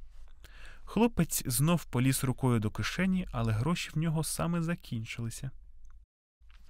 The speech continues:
«Почекайте хвилину, пане господарю», — мовив він,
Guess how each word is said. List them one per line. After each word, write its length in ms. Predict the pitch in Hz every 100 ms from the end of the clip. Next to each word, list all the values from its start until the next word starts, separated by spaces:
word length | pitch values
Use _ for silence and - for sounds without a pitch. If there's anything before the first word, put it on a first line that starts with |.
| - -
«Почекайте 480 | 226 262 254 233 175
хвилину, 460 | - 180 123 107 - -
пане 200 | 156 143
господарю», — 560 | 147 - 117 101 95 - - - - -
мовив 400 | 123 110 107 98
він, 240 | 95 90